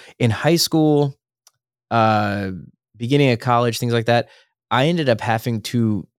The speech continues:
kind of, I, I guess I would say dump or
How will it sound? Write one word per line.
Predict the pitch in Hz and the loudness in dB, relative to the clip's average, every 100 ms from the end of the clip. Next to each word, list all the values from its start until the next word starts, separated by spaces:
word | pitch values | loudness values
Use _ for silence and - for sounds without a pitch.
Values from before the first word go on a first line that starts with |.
| - | -12
kind | - 120 120 | -2 0 2
of, | 107 104 98 101 - _ _ _ _ _ _ - | 2 0 -4 -10 -18 _ _ _ _ _ _ -12
I, | 110 - 107 104 | -6 -4 -2 -2
I | |
guess | 104 120 | -2 0
I | |
would | 110 101 | 0 2
say | 107 | 0
dump | 101 113 110 120 - _ _ | 0 0 -2 -4 -12 _ _
or | 117 113 107 107 | 0 2 2 -2